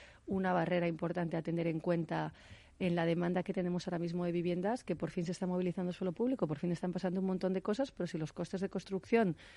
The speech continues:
se incrementan, se incrementan, se incrementan, el promotor al final lo va a tener que o parar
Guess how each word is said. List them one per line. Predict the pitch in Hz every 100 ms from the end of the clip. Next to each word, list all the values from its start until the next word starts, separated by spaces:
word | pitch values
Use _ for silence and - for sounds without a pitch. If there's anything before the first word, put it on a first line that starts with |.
| - - - - -
se | - - 185
incrementan, | 170 175 180 185 196
se | 180 208
incrementan, | 196 202 202 202
se | 202
incrementan, | 190 208 214 214 240 302 349 - -
el | 202 175
promotor | 190 175 165 180
al | 180
final | - 202 208 233
lo |
va | 208
a | 180
tener | 190 202 214
que | - 170 -
o | 175
parar | 185 180 190 202 214 240